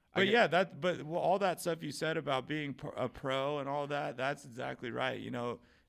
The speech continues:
Speaker 2: p-, playing basketball is the easiest part to come back. Like, getting on the court and playing
Speaker 1: Exactly.
Speaker 2: a game is the easiest thing to come back. All the other stuff he already got out of his system, all the press,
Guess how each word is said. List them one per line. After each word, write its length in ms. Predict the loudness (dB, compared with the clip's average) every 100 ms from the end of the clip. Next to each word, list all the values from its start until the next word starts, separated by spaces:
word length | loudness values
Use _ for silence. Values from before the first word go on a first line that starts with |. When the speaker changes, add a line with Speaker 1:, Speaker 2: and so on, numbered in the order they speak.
| -10
Speaker 2:
p-, 120 | -10 -10 -16 _
playing 420 | -8 -4 -2 -2 -2
basketball 760 | 0 0 0 -4 -4 -2 -2
is 240 | -2 -4 -6
the 200 | -6 -6
easiest 400 | -4 -4 -6 -2
part 240 | -2 -2
to 60 | -4
come 220 | -6 -2
back. 380 | 0 2 0 -2
Like, 220 | -6 -4
getting 260 | -6 -6 -4
on 180 | -4
the 80 | -4
court 340 | -8 -4 -4 -4
and 140 | -4
playing 260 | 0 0 0
Speaker 1:
Exactly. 180 | -2 -2
Speaker 2:
a 40 |
game 220 | -2 -4 -8 -20 _
is 140 | -10 -8
the 120 | -6
easiest 280 | -8 -8 -8
thing 160 | -8
to 60 | -6
come 180 | -6 -2
back. 320 | 0 0 -2 _ _ _
All 220 | 0 2 2
the 140 | 0
other 200 | -2 -2
stuff 380 | -2 0 0 0
he 280 | -4 -2 0
already 400 | 0 0 -4 -2
got 200 | 0 2
out 200 | 2 0
of 60 |
his 140 | -4 -8
system, 460 | -6 -8 -6 -4
all 100 | -2
the 80 | -2
press, 560 | -4 -4 0 0 -2